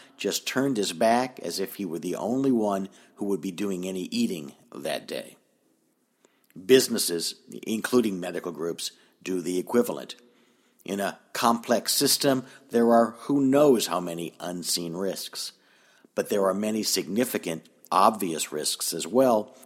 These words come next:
risks that may be acknowledged intellectually, but ignored as unimportant either because the observer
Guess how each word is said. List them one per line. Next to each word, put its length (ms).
risks 560
that 200
may 200
be 260
acknowledged 800
intellectually, 880
but 160
ignored 500
as 160
unimportant 800
either 320
because 400
the 160
observer 540